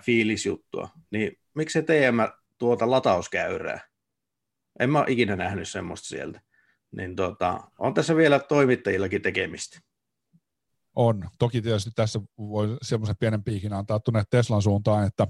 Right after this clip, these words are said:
Speaker 2: no okei, en-, e-, ennen tota, oli asiat paremmin, kun se oli mun vanha kollega Mia Peltari hoiti näitä lehdistöasioita ja sai, sai sieltä autoja koeajoja ja oltiin ihan jopa toimittajien yhteydessä, mut ei ole sen jälkeen kuulunut, että muutaman kerran yrittänyt, mut se on ollut niin hankalaa ja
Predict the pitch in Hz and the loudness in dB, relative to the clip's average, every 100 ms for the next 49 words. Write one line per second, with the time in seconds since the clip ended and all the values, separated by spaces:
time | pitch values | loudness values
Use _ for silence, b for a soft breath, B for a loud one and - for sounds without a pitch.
0 | - B B B B - 117 127 127 135 | -4 B B B B 0 2 4 4 2
1 | - 131 139 131 123 104 98 110 107 117 | 2 0 2 2 4 2 2 2 2 0
2 | 107 117 95 107 120 117 127 123 113 120 | -4 -4 -2 0 2 2 0 -4 0 2
3 | 110 - 127 117 95 90 101 98 101 110 | 2 2 2 2 0 -2 0 2 2 2
4 | 110 98 113 101 95 110 113 92 98 92 | 0 0 0 0 0 0 0 0 0 -2
5 | - 95 95 95 95 101 113 101 92 85 | -2 0 2 0 -2 0 0 0 -2 -4
6 | 82 87 85 - 90 92 95 95 - 104 | -4 -4 -4 -2 -2 0 0 0 0 0
7 | 95 101 110 107 110 98 123 110 95 92 | 0 0 2 2 0 0 4 4 2 0
8 | 95 107 104 98 110 107 104 117 107 - | 0 0 0 2 2 2 2 2 0 -2
9 | 107 123 - 92 92 - 147 147 - B | 2 2 2 -4 -4 -6 -6 -6 -10 B
10 | B B B - 110 120 120 107 95 98 | B B B 2 4 6 6 4 4 2
11 | 95 107 92 82 87 104 101 117 110 101 | 4 4 4 0 -2 -2 2 4 4 2
12 | 101 101 110 104 - 87 87 - 98 95 | 2 4 4 4 0 -8 -8 -4 -2 0
13 | 98 95 101 95 85 87 123 135 | 0 0 0 -2 -4 -4 -2 -2